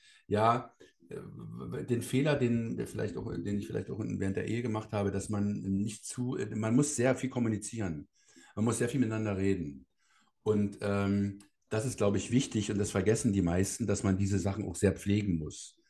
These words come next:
Das kann ich, das kann ich nur als Rat, als Lebensrat mit auf den Weg geben. Ähm,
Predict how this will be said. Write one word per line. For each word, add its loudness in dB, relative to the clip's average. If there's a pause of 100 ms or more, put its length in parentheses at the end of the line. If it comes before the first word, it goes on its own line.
(300)
Das -8
kann 0
ich, -6
das -10
kann 0
ich -2
nur 0
als -6
Rat, 2
als -6
Lebensrat 0
mit -2
auf -4
den -4
Weg -4
geben. -4 (540)
Ähm, 0